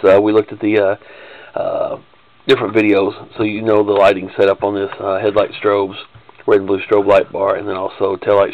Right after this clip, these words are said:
strobes. Went and added a couple of antennas on there. I'll include those in a little bag. They'll be, uh, stapled inside the box there. When you pull the car out on the little tray it sits on, you'll see those stapled to the back. As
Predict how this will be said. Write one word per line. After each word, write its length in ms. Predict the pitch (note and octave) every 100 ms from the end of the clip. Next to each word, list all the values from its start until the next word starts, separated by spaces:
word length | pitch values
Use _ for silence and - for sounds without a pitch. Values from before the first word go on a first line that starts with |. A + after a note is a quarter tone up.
| -
strobes. 320 | F#2+ F2 - - - - _ - - - - -
Went 120 | - B2+
and 80 |
added 140 | A#2+ G#2+
a 40 |
couple 260 | - A2+ G#2+
of 80 | G#2+
antennas 540 | G#2 G2+ A2 A2+ A2
on 160 | A2 A2
there. 200 | A2 G#2+
I'll 220 | G2+ G2 -
include 360 | G2+ G#2 A2
those 180 | G#2 G#2
in 80 | A2
a 60 | G#2
little 160 | G#2
bag. 380 | G2+ G2+ G2 G#2
They'll 100 | G2+
be, 280 | G#2 G2+ G#2+ G#2+ - - - - - _
uh, 280 | - D#2+ -
stapled 340 | - G#2 G#2
inside 280 | G2+ G2 G#2+
the 60 | G2+
box 340 | F#2+ G#2+ G2+ -
there. 120 | F#2+
When 120 | G2
you 60 | F#2+
pull 180 | G#2+
the 60 | F#2+
car 240 | - G2+ G2+
out 140 | G2
on 80 | G2+
the 60 |
little 180 | G2+ G2+
tray 300 | G2 - G#2+
it 80 | G2+ -
sits 200 | G#2 -
on, 160 | G#2
you'll 160 | G2+ G2+
see 100 | A2+
those 200 | G2+ G2
stapled 360 | - G2+ G2 G2
to 40 |
the 100 | F#2+
back. 300 | G2 - - - - - _ _ _ - _ _ - _ - _ - - - - - - _ _ _ _ _ _ _ _ _ - - _ -
As 160 | G#2+